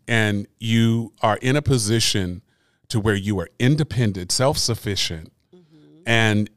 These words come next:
Speaker 1: you control the narrative of your life financially, mentally,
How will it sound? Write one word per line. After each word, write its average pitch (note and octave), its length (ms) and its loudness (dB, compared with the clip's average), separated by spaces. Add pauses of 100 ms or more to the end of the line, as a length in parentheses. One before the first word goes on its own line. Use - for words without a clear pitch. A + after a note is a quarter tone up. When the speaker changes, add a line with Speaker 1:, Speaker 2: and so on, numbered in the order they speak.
Speaker 1:
you A#2+ 580 0 (440)
control C3+ 540 0
the A#2+ 140 0
narrative G#2+ 580 0
of G#2 140 -4
your G2 200 -4
life F#2+ 420 -6 (180)
financially, B2+ 920 -2 (340)
mentally, C#3 640 -2